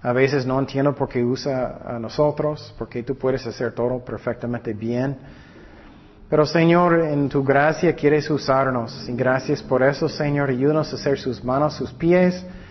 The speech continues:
Ayúdanos a hacer las cosas como, como tú quieres, Padre. Con corazones humildes y sirvientes, Señor.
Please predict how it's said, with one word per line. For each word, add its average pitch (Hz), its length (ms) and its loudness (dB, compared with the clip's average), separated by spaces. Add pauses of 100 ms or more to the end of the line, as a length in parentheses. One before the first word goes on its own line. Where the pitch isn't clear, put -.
(560)
Ayúdanos 147 400 2
a 143 40 -2
hacer 143 200 0
las 135 140 2
cosas 147 400 0
como, 135 540 0
como 147 200 -2
tú 185 140 0
quieres, 196 460 4
Padre. 107 480 -6 (160)
Con 127 140 -4
corazones 147 680 2
humildes 170 720 2 (840)
y 117 560 -6
sirvientes, 143 760 2
Señor. 139 580 -4